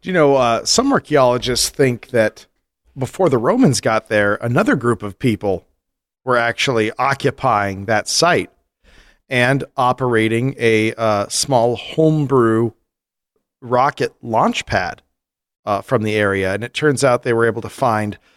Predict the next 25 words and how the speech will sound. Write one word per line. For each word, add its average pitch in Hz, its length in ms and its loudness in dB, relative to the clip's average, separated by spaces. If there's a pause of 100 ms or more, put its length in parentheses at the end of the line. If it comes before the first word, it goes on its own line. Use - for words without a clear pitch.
(220)
uh, 123 120 0
some 131 240 0
ancient 123 380 -2
carvings 110 680 -2 (120)
of 101 360 -2
the, 101 300 -2
uh, 92 260 -2 (580)
the 107 80 -8
stars 117 460 0
and 120 120 -2
bars 107 360 2
of 98 140 -4
Dixie 110 320 -2
flag, 107 640 0 (760)
um, 92 500 -2 (220)
some 135 220 0
very 117 320 2
ancient, 123 380 0
highly 123 360 0
corroded 110 560 0
cans 107 560 -4
of, 92 220 -8 (640)
uh, 104 220 0
Natty 110 340 0
Light 107 480 -2